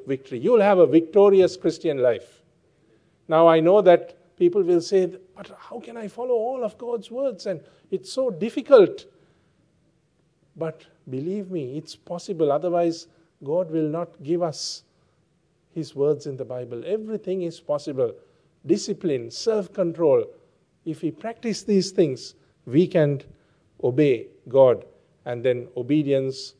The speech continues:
will bring us victory. And then, uh, for our final lesson, verse seventeen, I want you to notice this. "The fame of David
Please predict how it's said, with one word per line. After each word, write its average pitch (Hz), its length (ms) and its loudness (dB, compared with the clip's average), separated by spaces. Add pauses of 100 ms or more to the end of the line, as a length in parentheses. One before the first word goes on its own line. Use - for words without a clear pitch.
will 123 180 -2
bring 120 260 0
us - 360 -4 (340)
victory. 117 420 -6 (640)
And 127 160 -2
then, 151 320 8 (280)
uh, 127 420 4 (220)
for 123 380 2
our 117 80 2
final 151 420 4
lesson, 135 400 4
verse 143 280 4
seventeen, 151 600 0 (540)
I 120 200 2
want 131 240 2
you 143 80 -4
to 135 120 -6
notice 135 400 0
this. 143 440 2 (880)
"The 123 160 -4
fame 202 400 2
of 160 240 -2
David 156 520 4